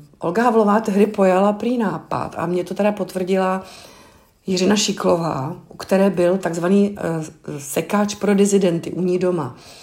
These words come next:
Olga Havlová prostě chtěla toho Václava dotáhnout, eh, k Jiřině Šiklové domů a tam mu najít nějaký hadry,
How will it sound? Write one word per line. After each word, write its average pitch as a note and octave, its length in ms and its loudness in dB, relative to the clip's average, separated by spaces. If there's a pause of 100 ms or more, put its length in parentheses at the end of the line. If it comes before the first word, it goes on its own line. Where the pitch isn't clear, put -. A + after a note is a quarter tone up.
(280)
Olga G3 260 0
Havlová F#3+ 340 2
prostě G3+ 300 -2
chtěla F#3+ 280 -2
toho G3 340 0
Václava G3+ 480 -2 (320)
dotáhnout, G3+ 800 0
eh, F3 180 0
k - 80 -8
Jiřině G3 240 2
Šiklové G3+ 420 0
domů E3+ 500 -2 (420)
a E3+ 100 -10
tam G3 320 2
mu A3 120 4
najít G3+ 260 0
nějaký F#3+ 400 -2
hadry, A3 400 -2